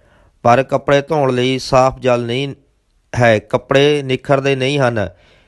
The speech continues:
ਕਿਰਪਾ ਕਰੋ।" ਪਾਤਸ਼ਾਹ ਘੋੜੇ 'ਤੇ ਸਵਾਰ, ਹੱਥ ਚੌੜਾ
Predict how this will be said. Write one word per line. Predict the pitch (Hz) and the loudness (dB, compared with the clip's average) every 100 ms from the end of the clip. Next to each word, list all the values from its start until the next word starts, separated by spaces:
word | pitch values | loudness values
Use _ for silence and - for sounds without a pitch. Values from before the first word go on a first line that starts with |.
| _ | _
ਕਿਰਪਾ | 135 127 151 143 | 0 2 2 0
ਕਰੋ।" | 135 110 98 - _ _ _ _ - - | 0 -4 -4 -8 _ _ _ _ -8 0
ਪਾਤਸ਼ਾਹ | 131 135 - 156 156 | 2 2 0 0 0
ਘੋੜੇ | - 170 139 | -2 0 0
'ਤੇ | 131 147 | 0 -4
ਸਵਾਰ, | - 123 123 123 127 127 127 - _ _ _ _ _ _ _ _ _ _ - | 0 0 2 2 0 -4 -6 -14 _ _ _ _ _ _ _ _ _ _ 0
ਹੱਥ | 131 131 156 | 2 2 -2
ਚੌੜਾ | 139 143 131 131 131 127 | -4 0 2 2 2 -2